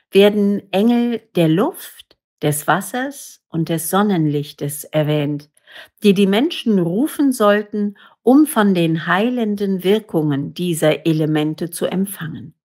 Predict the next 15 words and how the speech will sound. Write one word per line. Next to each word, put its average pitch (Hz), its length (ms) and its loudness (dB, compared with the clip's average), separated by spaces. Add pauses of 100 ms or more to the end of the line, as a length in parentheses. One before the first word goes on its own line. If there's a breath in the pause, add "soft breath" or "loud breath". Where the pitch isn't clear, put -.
(1160 loud breath)
Im 214 180 6
Buch 196 260 4
Henoch, - 540 0 (220)
das 160 220 -2
in 165 180 0
der 156 100 2
Bibel 196 460 0
mehrmals 170 640 0
erwähnt 180 600 -2
wird, 135 320 -14 (360 soft breath)
gibt 294 260 0
es 233 240 -2
Engel, 185 480 0 (340)
jedoch 180 460 0
auch 185 440 2